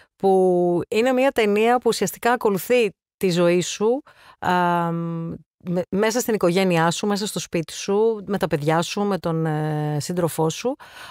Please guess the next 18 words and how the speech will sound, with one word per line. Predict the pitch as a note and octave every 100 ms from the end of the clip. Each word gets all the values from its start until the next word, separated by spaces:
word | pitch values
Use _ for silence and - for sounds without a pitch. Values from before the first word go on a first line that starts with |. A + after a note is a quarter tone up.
| -
αλλά | A3 A3+
και | A#3
το | G#3+
ταξίδι | G3+ - - C#4
που | B3 G#3+
έκανες | A3 A#3 A#3 A#3 A#3
στην | - G3+
Ανταρκτική. | E3 E3 - D#3+ - F3 G#3 C#4+ _ _ _ _ _
Ε, | F#3 F#3+ F#3 F#3 F3+ F3+ - - - - - _ _
είναι | A3 B3
συγκλονιστικό | B3+ A3 G#3 G3 G3+ - A#3 A3+ G#3 F3+ E3
το | E3+
ντοκιμαντέρ, | E3 E3 E3 D3+ C#3+ D#3+ F3 G#3+ - _
πρέπει | - G3+
να | G#3
το | F#3+
δείτε | G3
οπωσδήποτε. | G3 G3 E3 E3 D#3 D3 E3 A3